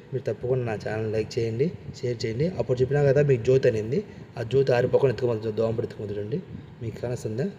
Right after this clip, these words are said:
ఆ జ్యోతి ఆడ పెడతారు, లాస్ట్లో పెడతారు. అందువల్ల దా-,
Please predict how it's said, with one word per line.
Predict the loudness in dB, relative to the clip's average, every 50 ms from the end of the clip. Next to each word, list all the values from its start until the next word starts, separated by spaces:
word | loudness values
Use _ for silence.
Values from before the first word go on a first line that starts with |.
| -16 -20 -20 -20 -20 -20 -18 -10 -8
ఆ | -8 -6 -6 -8 -8 -2 2
జ్యోతి | 4 4 6 6 4
ఆడ | 4 4 2 0
పెడతారు, | -2 -2 0 2 2
లాస్ట్లో | 2 2 2 0 2 2 2
పెడతారు. | 2 2 0 2 0 0 0 0 -8 -18 -18 -20 -20 -20 -20 -20 -16 -12
అందువల్ల | -8 -4 0 0 0 0 2
దా-, | 0 2 2 2 0